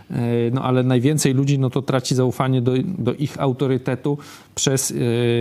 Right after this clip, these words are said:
przez te różne informacje o ich, e, właśnie zbrodniach, e, jakiejś tam obłudzie, mm, nie wiem, no, przeróżnych, nie chcę tutaj wszystkiego wymieniać, wiecie, wiecie, o co chodzi, nie?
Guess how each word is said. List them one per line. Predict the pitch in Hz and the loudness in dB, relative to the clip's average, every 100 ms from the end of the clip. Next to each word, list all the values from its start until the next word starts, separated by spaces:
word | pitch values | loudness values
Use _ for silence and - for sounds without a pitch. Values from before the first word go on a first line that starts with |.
| 120 120 120 - | 0 0 -2 -2
przez | 143 127 | -2 -2
te | 143 | -2
różne | 131 123 123 123 143 131 | 0 0 0 -2 -2 -4
informacje | 120 - 120 120 - 131 127 | -4 -2 -2 -2 -2 -2 0
o | 120 | 0
ich, | 120 - - - - - | 0 -2 -10 -20 -20 -8
e, | - 120 120 | -4 -2 0
właśnie | 107 101 98 104 | -2 -4 -4 -4
zbrodniach, | 110 139 123 120 107 - | -2 -2 0 -2 -4 -8
e, | 71 67 65 67 69 | -8 -4 -4 -2 -2
jakiejś | 113 - 120 | -2 -4 -6
tam | - 110 110 110 - 143 | -4 -2 -2 -2 -4 -4
obłudzie, | 123 113 151 156 123 131 117 | -4 0 0 0 0 0 0
mm, | 113 135 127 135 127 123 113 113 | -2 -2 -4 -2 -2 -2 -2 0
nie | 120 113 | 0 2
wiem, | 107 208 - - 233 | 2 0 -4 -10 -6
no, | |
przeróżnych, | 170 220 196 151 123 - | -2 2 4 4 2 0
nie | 131 | -4
chcę | - 123 | -2 -2
tutaj | 123 120 120 - - - | 0 0 -2 -4 -16 -12
wszystkiego | - - 127 | -4 0 0
wymieniać, | 123 123 120 110 | 2 2 0 0
wiecie, | 127 - 143 | -2 -2 -2
wiecie, | 120 123 127 | -2 0 -2
o | |
co | - | -2
chodzi, | 123 135 107 131 | -2 0 0 0
nie? | 120 | 0